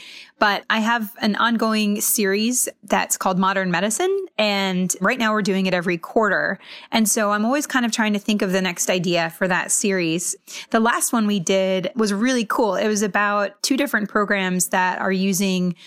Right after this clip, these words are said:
food and behavior and education to combat type two diabetes. And we focused on Geisinger Health, which is doing this fresh food pharmacy program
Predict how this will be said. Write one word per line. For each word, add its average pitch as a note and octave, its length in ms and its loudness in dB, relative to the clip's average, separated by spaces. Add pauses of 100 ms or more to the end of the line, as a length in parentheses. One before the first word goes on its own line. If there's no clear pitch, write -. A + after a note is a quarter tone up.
(140)
food A#3 520 2
and G3 600 -2
behavior G3+ 720 0
and F3+ 420 -2 (180)
education G3 760 0
to F3 540 0 (280)
combat G3 360 2
type G3 200 0
two G3 120 2
diabetes. F3 800 0
And G#3 100 2
we F#3+ 80 2
focused G3+ 360 0
on F3+ 320 0
Geisinger G#3 440 0
Health, G#3 360 0
which F#3+ 220 0
is G3 160 0
doing F#3+ 380 0
this E3+ 180 0
fresh - 380 -2
food F#3+ 180 0
pharmacy G#3 460 0
program A3 560 0